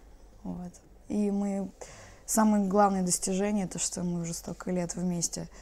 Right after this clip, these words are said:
сосуществуем, и мы максимально разные люди.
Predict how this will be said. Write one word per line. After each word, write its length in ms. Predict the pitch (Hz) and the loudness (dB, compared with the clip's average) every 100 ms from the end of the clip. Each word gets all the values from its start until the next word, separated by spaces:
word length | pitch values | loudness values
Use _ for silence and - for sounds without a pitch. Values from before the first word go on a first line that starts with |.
| - - - | -20 -20 -2
сосуществуем, 1200 | - 185 180 180 - - - - 202 220 220 190 | 0 2 0 0 4 6 4 0 0 2 4 2
и 300 | 185 180 175 | 2 0 2
мы 200 | 185 196 | 2 4
максимально 680 | 190 - 202 202 190 180 180 | 2 2 2 4 4 2 0
разные 400 | 180 165 170 175 | 0 0 -2 0
люди. 400 | 196 226 190 | 2 2 2